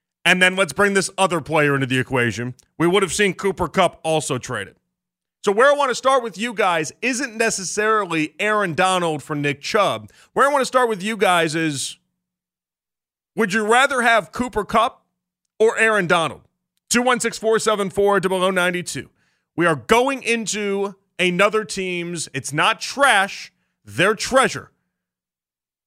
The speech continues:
But if that team is going to go into the dumpster, then we get to go ahead and pick out their treasure.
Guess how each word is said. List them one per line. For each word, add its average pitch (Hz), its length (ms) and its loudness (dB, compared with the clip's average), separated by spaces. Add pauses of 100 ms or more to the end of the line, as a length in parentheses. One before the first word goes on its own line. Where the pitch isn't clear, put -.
(640)
But 170 100 2
if 139 120 -2
that 226 240 2
team 277 280 -4
is 220 120 -4
going 214 240 0
to 190 60 -8
go 196 280 0 (100)
into 247 420 -2
the 175 100 -8
dumpster, 220 520 -2 (840)
then 185 100 2
we 214 80 2
get 220 120 -2
to 220 60 -10
go 240 140 4
ahead 220 160 2
and 202 120 -8
pick 220 180 2
out 196 160 2
their 190 100 0
treasure. 156 420 -2